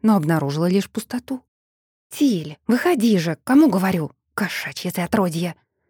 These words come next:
И куда он подевался? Уже десять раз обыскала комнату, а его всё нет, когда он мне очень нужен. Рука, покрытая чешуёй, не давала мне покоя совершенно. И этот вредный хранитель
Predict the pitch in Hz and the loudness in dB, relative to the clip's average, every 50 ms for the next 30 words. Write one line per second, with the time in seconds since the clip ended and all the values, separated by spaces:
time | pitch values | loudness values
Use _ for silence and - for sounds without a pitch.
0 | _ _ _ - 285 277 - 311 339 330 311 302 311 285 - 302 277 214 156 147 | _ _ _ -8 -8 -6 -4 -2 -2 -2 -2 -2 -2 -2 -2 -2 -2 -2 -6 -6
1 | - - - - - _ _ _ _ _ _ _ _ _ _ - 202 190 220 208 | -8 -14 -16 -18 -20 _ _ _ _ _ _ _ _ _ _ -2 0 2 2 2
2 | 175 233 277 - - 294 - - 320 302 226 - 180 156 190 185 - - 180 175 | 2 2 0 0 -2 -6 -4 -2 -2 -2 -2 -4 -2 -2 -2 -2 0 0 2 2
3 | 190 185 - 226 185 147 160 165 156 - 165 156 _ _ - 208 214 202 226 269 | 2 2 2 2 2 2 0 -4 -4 -6 -10 -10 _ _ -2 0 0 2 0 0
4 | 247 - - 302 294 294 262 202 156 147 - - _ - - - - - 175 165 | -2 0 2 6 6 8 8 6 4 2 -4 -10 _ -14 -14 -10 -6 -4 -4 -2
5 | 170 175 190 196 202 196 190 190 - 233 233 240 233 240 233 196 156 170 170 165 | 0 0 2 2 2 2 0 -2 -2 0 2 4 4 4 2 2 0 -6 -10 -12
6 | 175 180 _ _ _ _ _ _ _ _ _ _ _ _ _ _ _ _ _ _ | -16 -20 _ _ _ _ _ _ _ _ _ _ _ _ _ _ _ _ _ _
7 | - - 233 247 240 - 247 185 151 - - 190 185 - - 226 226 - 170 170 | -6 -2 -2 0 0 -2 -4 -4 -4 -6 -6 -6 -4 2 2 2 2 2 0 -4
8 | 165 - 180 - - 214 214 254 269 262 247 _ _ _ _ - 196 190 196 170 | -4 -6 -8 -4 -4 -2 0 0 -2 -2 -6 _ _ _ _ -4 -2 0 2 2
9 | 185 180 190 226 240 240 220 208 190 196 - 185 - - 196 214 214 - - 208 | 2 2 2 4 4 6 6 6 4 2 0 -4 -4 -2 -2 -2 -2 -2 -2 -2
10 | 202 208 - - - - 185 160 147 143 143 139 143 _ _ _ _ _ _ _ | -2 -2 -4 -6 -8 -8 -8 -8 -8 -10 -12 -14 -18 _ _ _ _ _ _ _
11 | _ _ _ - - 294 277 240 220 - 240 233 - 175 185 202 208 202 165 147 | _ _ _ -6 -4 -4 -2 -2 -4 -4 -6 -6 -4 -2 0 2 2 2 2 0
12 | 139 147 147 - - - 170 185 202 247 285 - - - 117 - - | 0 -2 -2 -2 -6 -6 -4 0 0 0 0 0 -4 -12 -12 -12 -12